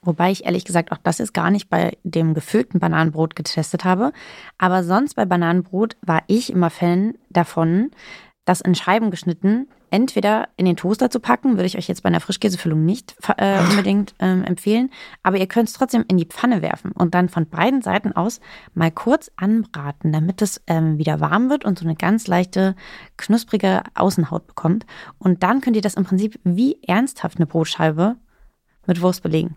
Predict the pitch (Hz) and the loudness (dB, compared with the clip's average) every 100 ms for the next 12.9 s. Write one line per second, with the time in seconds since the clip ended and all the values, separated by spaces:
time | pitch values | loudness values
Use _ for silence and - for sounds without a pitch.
0 | - 175 - - - 202 196 190 - 185 | 0 0 -2 -10 -2 0 2 0 -2 -4
1 | 180 180 170 - 170 160 - - 185 214 | -2 -2 -2 0 0 0 -2 -2 0 0
2 | 233 202 180 175 185 - 220 180 170 - | 0 0 0 0 0 0 -2 -4 -10 -6
3 | 175 170 214 _ _ - _ _ - 185 | -6 -8 -14 _ _ -20 _ _ -4 0
4 | 175 170 165 165 - 170 226 233 - 180 | 2 0 0 -2 0 0 0 -2 -2 0
5 | 180 202 - _ - 185 180 175 170 175 | 0 -2 -8 _ -2 0 2 0 -2 0
6 | 185 185 180 - 190 185 - - 214 240 | 0 0 -2 -2 -2 -2 -8 -4 -2 2
7 | 269 196 190 - 180 175 - 185 185 - | 2 0 -2 -4 -4 -4 -6 -8 -10 -18
8 | - _ _ _ - 190 247 247 220 - | -20 _ _ _ -4 0 2 0 -2 -10
9 | - 196 202 190 196 180 - 196 240 214 | -2 0 0 -2 -4 -4 -4 0 0 -2
10 | 180 - - 175 180 220 208 180 185 - | -6 -6 -2 0 2 0 -2 -4 -6 -2
11 | 185 196 190 226 247 - 190 202 - 180 | 0 0 0 0 0 0 -2 -2 0 0
12 | 175 170 170 170 - 185 233 226 | 2 2 0 -2 -2 0 0 0